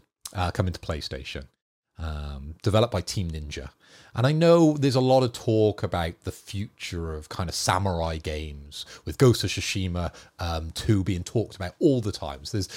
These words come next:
there's quite a lot of hype out there. And I remember when we were watching, um, either Jeff Keighley or A State of Play previously, and Rise of the Ronin came out, and we were like, "Oh my God, what the hell was that?" Because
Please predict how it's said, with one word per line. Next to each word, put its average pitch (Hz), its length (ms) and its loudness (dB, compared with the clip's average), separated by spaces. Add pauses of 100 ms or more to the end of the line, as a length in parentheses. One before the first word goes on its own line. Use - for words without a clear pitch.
there's 127 100 -6
quite 190 180 2
a 151 40 4
lot 139 160 4
of 101 80 0
hype 85 320 -6
out 76 240 -10
there. 69 240 -10 (320)
And 123 100 0
I 156 60 4
remember 135 400 2
when 104 240 4
we 101 140 2
were 92 80 2
watching, 78 800 -6
um, 78 300 -10
either 80 200 -8
Jeff - 240 -14
Keighley 73 280 -14
or 71 120 -14
A - 40 -14
State 92 200 -6
of 82 100 -10
Play 76 220 -6
previously, 82 720 -4 (200)
and 113 160 4
Rise 147 280 8
of 120 80 4
the 101 80 2
Ronin 90 420 0
came 76 240 -10
out, 78 380 -10
and 82 120 -4
we 104 140 2
were 92 100 0
like, 78 300 -4 (840)
"Oh 160 140 6
my 95 180 2
God, 76 380 -2
what 117 580 -2
the 85 140 -6
hell 87 500 -6
was 76 200 -10 (100)
that?" 71 540 -8
Because 90 340 -4